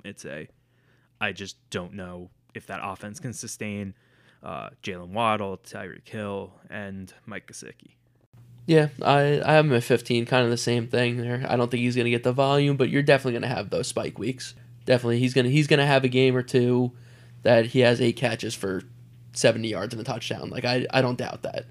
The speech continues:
Speaker 2: I don't think it's gonna be consistent enough.
Speaker 1: A name I thought is interesting is Noah Fant out there in Seattle. Uh, I don't think the offense is good at all.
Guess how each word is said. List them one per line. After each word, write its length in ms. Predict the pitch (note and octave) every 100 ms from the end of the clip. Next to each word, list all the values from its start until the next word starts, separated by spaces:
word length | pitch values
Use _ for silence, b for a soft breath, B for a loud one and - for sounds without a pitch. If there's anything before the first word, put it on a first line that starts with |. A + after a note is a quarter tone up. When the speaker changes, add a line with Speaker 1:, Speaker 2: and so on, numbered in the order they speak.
| -
Speaker 2:
I 100 | C3+
don't 120 | B2
think 120 | A#2
it's 100 | A2+ -
gonna 140 | A#2
be 140 | A#2
consistent 500 | A2+ A#2 - A#2 G2+
enough. 300 | G#2+ D3 C3 - - -
Speaker 1:
A 60 | C3+
name 240 | D3+ C#3+
I 60 | C3
thought 320 | B2 A2+ -
is 100 | G#2+
interesting 460 | G#2 - - G2+
is 120 | F#2+ G2
Noah 260 | G#2 G2
Fant 540 | - F#2+ G2 G#2 - -
out 200 | - -
there 280 | F#2+ F2
in 360 | E2 G2 F2+ G2+ -
Seattle. 600 | - G2 G2+ A2+ A#2 A#2 _ _ _ _ _ _
Uh, 380 | G2+ F2+ C#2 A#1+
I 160 | A#1 A2
don't 160 | G#2+
think 140 | F2+ F#2+
the 100 | F#2+
offense 260 | G2+ G2 F#2+
is 100 | F#2+
good 220 | F#2 -
at 200 | G2+ G2+
all. 280 | - G#2